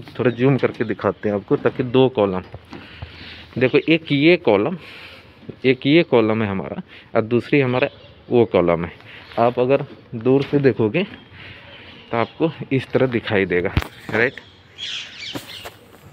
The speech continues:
देखो, ये कॉलम और plus वो कॉलम, ठीक है,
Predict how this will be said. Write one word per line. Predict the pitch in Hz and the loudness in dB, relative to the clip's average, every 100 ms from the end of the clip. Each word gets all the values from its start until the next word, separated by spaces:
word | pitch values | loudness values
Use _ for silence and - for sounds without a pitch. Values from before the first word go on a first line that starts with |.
| - - - - - - - - - _ - - | -20 -20 -20 -20 -20 -20 -20 -20 -20 _ -14 -4
देखो, | 107 107 | 0 0
ये | 104 135 160 | 4 4 4
कॉलम | 135 120 156 | 4 2 0
और | - 123 - | -4 -6 -2
plus | 117 185 - - - - - _ | -2 -2 -6 -20 -20 -20 -20 _
वो | 131 131 | -2 0
कॉलम, | 107 92 90 - - - - | 0 -2 -2 -8 -20 -20 -8
ठीक | 143 | -4
है, | 208 | -4